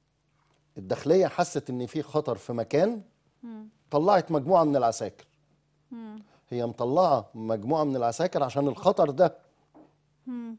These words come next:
Speaker 1: لكن العساكر دول بيمنعوا لي ان المكان ده يتسرق،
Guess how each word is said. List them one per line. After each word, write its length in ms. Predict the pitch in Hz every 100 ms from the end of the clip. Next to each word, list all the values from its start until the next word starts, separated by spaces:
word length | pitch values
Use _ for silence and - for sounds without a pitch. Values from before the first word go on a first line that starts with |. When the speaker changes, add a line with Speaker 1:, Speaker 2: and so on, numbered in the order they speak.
| -
Speaker 1:
لكن 260 | - - 98
العساكر 460 | 107 110 156 139
دول 300 | 107 139 180 - _ -
بيمنعوا 440 | 123 120 120 143
لي 80 | 190
ان 140 | 170
المكان 400 | 123 101 104 139
ده 80 | 151
يتسرق، 460 | 185 - 214 196